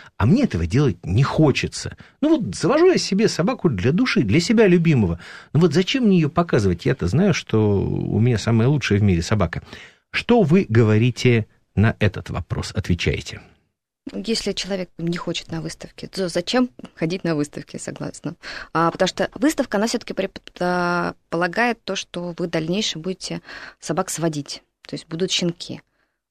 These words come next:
Speaker 2: Выставка в
Speaker 1: То есть
Speaker 2: других
Speaker 1: дальше
Speaker 2: как-
Speaker 1: пойдет племенная работа?
Speaker 2: Племенная работа, да. То есть если вы не готовы к этому, зачем идти дальше?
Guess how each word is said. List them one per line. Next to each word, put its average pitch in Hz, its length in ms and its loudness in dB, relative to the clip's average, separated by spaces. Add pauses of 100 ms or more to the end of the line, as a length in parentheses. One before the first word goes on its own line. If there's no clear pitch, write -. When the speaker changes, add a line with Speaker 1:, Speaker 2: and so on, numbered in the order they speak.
Speaker 2:
Выставка 196 460 -2
в 160 60 -8
Speaker 1:
То - 100 2
есть 98 140 4
Speaker 2:
других 117 120 4
Speaker 1:
дальше 135 200 4
Speaker 2:
как- - 80 2
Speaker 1:
пойдет 123 320 4
племенная 135 420 6
работа? 123 380 0
Speaker 2:
Племенная 269 340 6
работа, 190 360 2
да. 170 120 0
То - 140 -4
есть - 180 -6
если 185 240 -4
вы 156 140 -2
не 139 140 0
готовы 175 420 -2
к 226 100 -10
этому, 175 300 -6
зачем 196 420 -4 (240)
идти - 240 -10
дальше? 143 460 -6